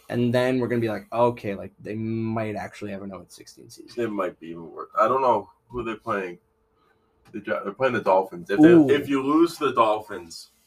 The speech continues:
Speaker 1: If they get smacked by the Dolphins, which Tua could
Speaker 2: Tua
Speaker 1: be
Speaker 2: can
Speaker 1: coming
Speaker 2: come
Speaker 1: in
Speaker 2: back,
Speaker 1: back,
Speaker 2: yes,
Speaker 1: and I
Speaker 2: yes.
Speaker 1: could see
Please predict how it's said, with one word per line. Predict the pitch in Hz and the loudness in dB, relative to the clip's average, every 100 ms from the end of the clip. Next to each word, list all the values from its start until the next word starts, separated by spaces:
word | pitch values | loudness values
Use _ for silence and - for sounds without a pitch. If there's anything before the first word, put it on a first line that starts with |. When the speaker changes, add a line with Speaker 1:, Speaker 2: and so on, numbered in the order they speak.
| _ _ _ _ _ _ _ _ _ _ _ | _ _ _ _ _ _ _ _ _ _ _
Speaker 1:
If | 127 113 110 | -10 -6 0
they | 135 151 | 2 2
get | 175 170 | 0 -4
smacked | - - 127 104 123 - | -12 -10 -10 -10 -12 -8
by | 123 | -4
the | 131 | -4
Dolphins, | 127 131 135 143 139 | -2 -2 -4 -8 -8
which | 117 104 - | -8 -10 -16
Tua | - 143 143 | -12 -6 -6
could | - | -2
Speaker 2:
Tua | 151 151 | 2 2
Speaker 1:
be | 143 | 2
Speaker 2:
can | |
Speaker 1:
coming | 147 135 | -2 -2
Speaker 2:
come | 139 | -2
Speaker 1:
in | |
Speaker 2:
back, | 110 110 | 0 0
Speaker 1:
back, | 123 127 131 | 0 -2 -4
Speaker 2:
yes, | |
Speaker 1:
and | 117 | -4
I | 120 | -4
Speaker 2:
yes. | 123 | -4
Speaker 1:
could | 120 107 | -8 -12
see | - 127 139 | -10 -8 -8